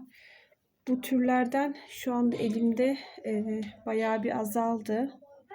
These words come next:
Şöyle almayı düşünürseniz, e, bundan iki tane kaldı. Hatta üç tane kalmış. Şöyle üç tane. Bu türden de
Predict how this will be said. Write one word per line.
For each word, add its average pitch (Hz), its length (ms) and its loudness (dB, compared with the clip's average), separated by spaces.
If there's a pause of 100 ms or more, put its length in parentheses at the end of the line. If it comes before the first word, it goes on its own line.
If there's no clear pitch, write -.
(540)
Şöyle 208 240 2
almayı 208 440 4
düşünürseniz, 220 1120 0 (360)
e, 202 300 0
bundan 214 520 2
iki 226 240 -4
tane 202 400 2
kaldı. 190 640 0 (800)
Hatta - 300 -6
üç 208 200 -4
tane 175 360 -4
kalmış. 175 720 -6 (240)
Şöyle 208 160 -6
üç - 220 -8
tane. 196 500 -4 (2500)
Bu 254 100 2
türden 262 520 4
de 240 80 6